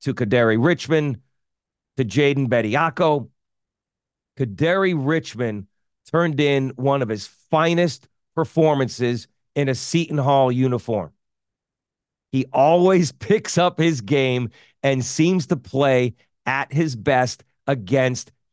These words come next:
uconn. What is it, a matchup thing? Is it the fact that there's no great defender on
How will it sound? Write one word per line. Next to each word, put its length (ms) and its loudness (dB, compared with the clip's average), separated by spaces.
uconn. 600 -2
What 260 -2
is 160 0
it, 80 -4
a 60 -4
matchup 520 -2
thing? 380 0
Is 300 0
it 280 0
the 80 -4
fact 400 -2
that 240 0
there's 280 0
no 500 0
great 300 -2
defender 840 0
on 460 -2